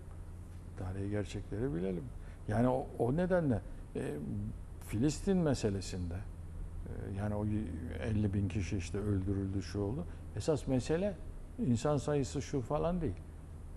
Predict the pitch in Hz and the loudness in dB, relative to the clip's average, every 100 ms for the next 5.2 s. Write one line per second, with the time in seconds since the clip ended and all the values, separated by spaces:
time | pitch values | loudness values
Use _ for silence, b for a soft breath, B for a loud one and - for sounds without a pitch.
0 | - - - - - 190 185 - 131 123 | -10 -10 -10 -10 0 4 4 4 4 6
1 | 160 190 170 - - - - 123 156 - | 4 0 -4 -10 -10 -10 -10 -8 -8 -8
2 | - - - - 160 139 - 117 104 135 | -10 -12 -12 2 6 6 4 0 2 2
3 | 139 202 - - B B - 185 170 143 | 4 2 0 -6 B B 0 4 4 4
4 | 180 170 135 - 175 131 127 160 135 143 | 2 2 0 2 4 4 4 4 4 4
5 | 190 | 2